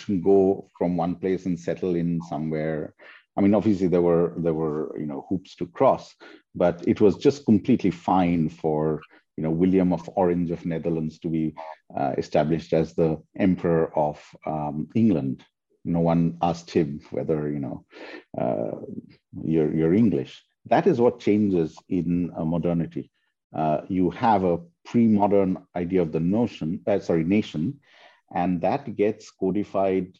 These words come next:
in a sense in terms of the nation state, which is the territorial extent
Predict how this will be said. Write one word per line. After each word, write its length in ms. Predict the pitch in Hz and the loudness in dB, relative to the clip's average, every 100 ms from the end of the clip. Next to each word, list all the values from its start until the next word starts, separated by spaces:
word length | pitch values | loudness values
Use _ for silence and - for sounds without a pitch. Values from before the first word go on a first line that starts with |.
| _ _ | _ _
in 140 | 92 | -8
a 80 | 90 | -8
sense 520 | - 87 90 87 - - _ _ _ _ _ _ - | -6 -2 0 0 -4 -18 _ _ _ _ _ _ -4
in 340 | 98 92 87 | -2 0 -2
terms 320 | - 90 90 | 0 0 2
of 120 | 92 | 0
the 80 | 85 | 0
nation 460 | 85 85 82 - 87 | 0 0 -2 -4 -6
state, 400 | - - 78 - | -4 -4 -4 -6
which 180 | 80 - | -8 -6
is 160 | 78 | -6
the 100 | - | -6
territorial 640 | 82 87 82 85 87 82 80 | -2 0 0 0 0 0 0
extent 640 | 76 _ 85 80 71 - | -6 _ -6 -6 -6 -12